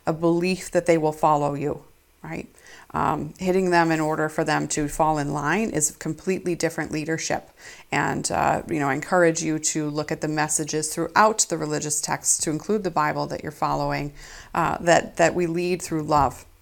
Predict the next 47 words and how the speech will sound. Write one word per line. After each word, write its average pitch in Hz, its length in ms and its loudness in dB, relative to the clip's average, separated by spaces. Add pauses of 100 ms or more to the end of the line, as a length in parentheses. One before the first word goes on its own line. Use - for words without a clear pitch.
(120)
when, 143 560 -2
uh, 147 180 -4
when 151 260 -2
we, 147 140 -2
when 143 300 -6
we 143 100 -4
find 143 500 -2 (120)
a 156 120 0
relationship 147 720 -4
through 147 200 -6
s-, - 160 -8 (120)
through - 300 -6
spirituality 147 720 -2
or 147 140 -6
through, 147 340 -6 (460)
uh, - 340 -2
any 156 160 -2
particular 147 800 -4
religion. 143 560 -6 (520)
And 151 300 4
when 170 220 2
we 165 120 4
do 214 260 2
that, 147 380 4 (120)
we 170 120 2
cannot 190 360 2
be 175 100 2
hitting 180 420 2
or 156 120 -2
hurting 170 420 2
people 147 480 -4 (300)
and 156 220 4
then 160 200 8
say 156 220 4
that 151 160 0
we 151 120 2
are 147 120 2
leading 143 340 -2
through 143 220 -8
love. 139 280 -2
Those - 220 -2
two 156 120 -4
things 147 280 -4
are 147 120 -2
not 147 420 -2
the 156 80 -2
same. 151 380 -2